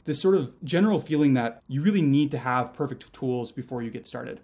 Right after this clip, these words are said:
You don't need perfect tools to get started, and you also don't need a perfect model. And in particular, just because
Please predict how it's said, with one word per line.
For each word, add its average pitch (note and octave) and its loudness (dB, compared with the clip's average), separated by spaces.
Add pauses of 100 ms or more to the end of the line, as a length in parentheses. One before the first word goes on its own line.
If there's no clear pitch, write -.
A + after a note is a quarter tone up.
You D3 -6
don't G#3 4
need F#3 -2
perfect D#3+ -6
tools D3 -2
to C#3+ -6
get C3+ -2
started, C3+ 0
and C3 4
you B2 0
also C#3 -4
don't B2+ -4
need B2 -6
a A#2+ -6
perfect A#2 -10
model. A#2 -10 (560)
And E3 0
in D#3 2
particular, E3 0 (140)
just F#3+ -4
because F3 0